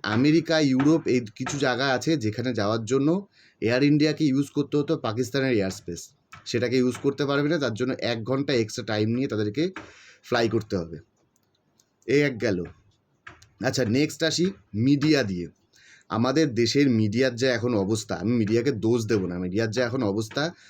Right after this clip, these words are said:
মানে কালকেই আমার একটা বন্ধু, একটা আমাদের বাংলারই বিশাল বড় একদম টপ লেভেলে আনন্দ দুঃখ নিয়ে মিডিয়া যে আছে,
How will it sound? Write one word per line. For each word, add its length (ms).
মানে 100
কালকেই 480
আমার 160
একটা 140
বন্ধু, 400
একটা 300
আমাদের 340
বাংলারই 540
বিশাল 340
বড় 280
একদম 220
টপ 240
লেভেলে 280
আনন্দ 420
দুঃখ 340
নিয়ে 400
মিডিয়া 320
যে 180
আছে, 320